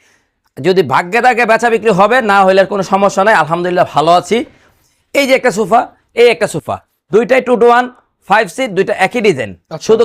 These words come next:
Speaker 1: কাপড়ে ভিন্নতা আছে। ওটা দুইটা কাপড় দিয়ে মারছি, এটা টোটালটা এক কাপড় দিয়ে মারছি।
Speaker 2: আচ্ছা।
Speaker 1: এখন এক-, একদম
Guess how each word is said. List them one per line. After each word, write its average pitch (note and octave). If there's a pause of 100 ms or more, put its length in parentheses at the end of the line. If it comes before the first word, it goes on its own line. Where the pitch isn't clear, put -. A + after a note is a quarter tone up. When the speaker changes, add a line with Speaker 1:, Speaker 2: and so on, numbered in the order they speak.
Speaker 1:
কাপড়ে A3
ভিন্নতা G3+
আছে। A2+
ওটা G3+
দুইটা A3+
কাপড় A3+
দিয়ে A#3+
মারছি, A3+
এটা G3 (280)
টোটালটা F#3
এক -
কাপড় D3
দিয়ে A#2+
মারছি। G2+ (140)
Speaker 2:
আচ্ছা। C3+ (160)
Speaker 1:
এখন A#3+
এক-, G3 (220)
একদম F#3+